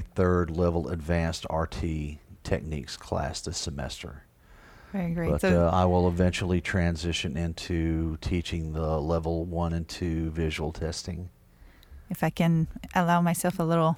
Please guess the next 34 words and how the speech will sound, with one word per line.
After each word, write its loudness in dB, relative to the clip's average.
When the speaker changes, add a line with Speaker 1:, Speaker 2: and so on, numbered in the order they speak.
Speaker 2:
personal 2
note 4
here, 2
Speaker 1:
Mm-hmm. 2
Speaker 2:
just 2
wanna 4
say 2
hi 2
to -6
Rand 0
because 0
Speaker 1:
<laughs> -2
Speaker 2:
he's 4
actually 2
the 6
reason 6
why 4
I'm 6
in 2
N 2
D 0
T. -4
So, 0
uh, 0
yeah, 0
he -2
was 2
so 4
passionate 0
awa-, 0
about -2
what -2
he -2
was, -4